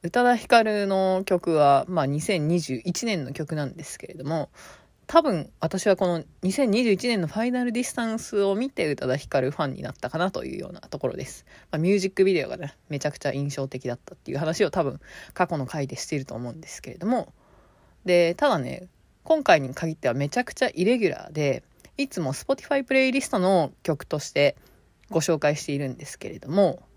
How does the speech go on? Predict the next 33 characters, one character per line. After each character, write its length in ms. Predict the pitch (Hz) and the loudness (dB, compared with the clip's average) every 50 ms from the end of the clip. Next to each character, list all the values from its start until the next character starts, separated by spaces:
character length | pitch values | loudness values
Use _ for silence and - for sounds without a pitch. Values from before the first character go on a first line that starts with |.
| _ _ _ _ _ - _ _ _ _ _ _ _ | _ _ _ _ _ -20 _ _ _ _ _ _ _
こ 160 | - - 226 247 | -8 -2 0 2
の 320 | 277 285 285 285 285 277 | 2 4 2 2 0 0
曲 240 | - 277 269 - 269 | 0 0 2 2 4
が 100 | 262 233 | 4 2
で 80 | 175 | 2
す 140 | 143 - - | 0 -6 -6
ね、 120 | 139 135 139 | -6 -6 -6
Spotify 580 | - - - 370 403 - - - - 190 151 | -6 -2 0 0 0 0 0 2 4 4 4
に 100 | 131 131 | 4 0
入 140 | 143 - 320 | 0 -2 -2
っ 20 | |
て 140 | - - 202 | 0 2 2
な 60 | 170 | 2
い 40 | 208 | 2
ん 60 | 196 | 2
で 60 | 147 131 | 0 -4
す 100 | - - | -6 -10
よ 60 | - | -14
ね。 180 | - - - - _ _ _ _ _ _ _ _ _ _ _ _ _ _ _ _ - - - - - | -14 -16 -18 -20 _ _ _ _ _ _ _ _ _ _ _ _ _ _ _ _ -20 -20 -18 -8 -4
お 60 | - | -2
そ 140 | 214 - 359 | 4 6 6
ら 100 | 294 240 | 6 6
く 80 | - 170 | 6 2
な 100 | 175 185 | 0 0
ん 40 | 175 | 0
か 160 | - - - | -2 -6 -8
権 300 | - - 190 185 202 208 | -2 2 2 4 4 4
利 100 | 208 208 | 2 2
上 180 | 190 202 190 185 | 2 2 2 2
の 100 | 185 180 | 2 0
問 260 | 180 180 180 180 175 | 0 0 0 0 2
題 200 | 170 165 165 160 | 4 4 4 4
で 180 | 160 156 160 | 0 0 -2